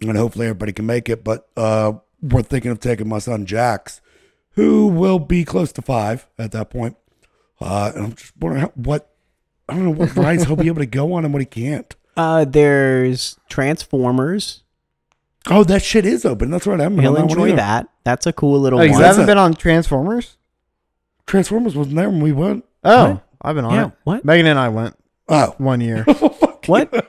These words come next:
Speaker 2: What do you
Speaker 3: Well, I, ju-, I didn't remember.
Speaker 2: I swear it was there when we were there.
Speaker 3: You might,
Speaker 1: No,
Speaker 3: were
Speaker 1: they
Speaker 3: you
Speaker 1: were
Speaker 3: thinking of,
Speaker 1: building it.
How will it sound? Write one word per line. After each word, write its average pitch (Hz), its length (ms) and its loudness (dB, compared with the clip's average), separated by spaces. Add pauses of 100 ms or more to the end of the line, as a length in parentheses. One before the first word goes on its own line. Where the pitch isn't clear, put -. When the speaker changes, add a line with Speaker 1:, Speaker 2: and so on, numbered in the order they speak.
Speaker 2:
What 165 140 4
do 233 60 6
you 208 40 10
Speaker 3:
Well, 214 100 10
I, 190 100 8
ju-, 180 180 2
I 156 140 4
didn't 196 220 4
remember. 139 500 0 (400)
Speaker 2:
I 147 100 0
swear 208 360 -4
it 165 60 -6
was 151 200 0
there 143 200 2
when 123 160 0
we 117 60 0
were 110 120 -2
there. 101 260 -8 (420)
Speaker 3:
You 165 200 0
might, 185 180 4
Speaker 1:
No, 247 120 4
Speaker 3:
were 226 60 6
Speaker 1:
they 175 120 4
Speaker 3:
you 185 60 8
Speaker 1:
were 160 60 4
Speaker 3:
thinking - 180 6
of, 156 80 6
Speaker 1:
building 196 280 2
it. - 120 -20